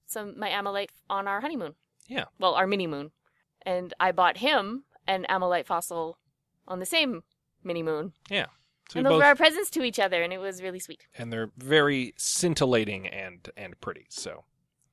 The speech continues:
Speaker 1: Very colorful,
Speaker 2: So,
Speaker 1: and
Speaker 2: so
Speaker 1: I
Speaker 2: the,
Speaker 1: like it a lot.
Speaker 2: the fact it came up, uh, I thought was amusing, and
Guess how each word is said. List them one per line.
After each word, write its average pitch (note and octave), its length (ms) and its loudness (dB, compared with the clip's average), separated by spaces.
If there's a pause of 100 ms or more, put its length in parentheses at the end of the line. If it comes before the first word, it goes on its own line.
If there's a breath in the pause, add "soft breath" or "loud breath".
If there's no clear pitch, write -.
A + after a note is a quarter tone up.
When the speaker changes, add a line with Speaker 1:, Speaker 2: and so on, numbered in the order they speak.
(140)
Speaker 1:
Very F3+ 140 -4
colorful, D#3+ 420 -6
Speaker 2:
So, - 20 -8
Speaker 1:
and C3+ 80 -8
Speaker 2:
so C#3+ 80 2
Speaker 1:
I C#3 60 6
Speaker 2:
the, C3 60 -2
Speaker 1:
like D3+ 120 -12
it D#3 40 -12
a D3+ 40 -12
lot. - 180 -18
Speaker 2:
the E3+ 100 -2
fact D#3+ 220 4
it D3 60 -4
came C3+ 240 2
up, A#2 140 0 (120)
uh, F#2+ 340 -2
I A2 120 0
thought G2 200 -4
was A2 120 -12
amusing, F#2 380 -14
and F2+ 160 -16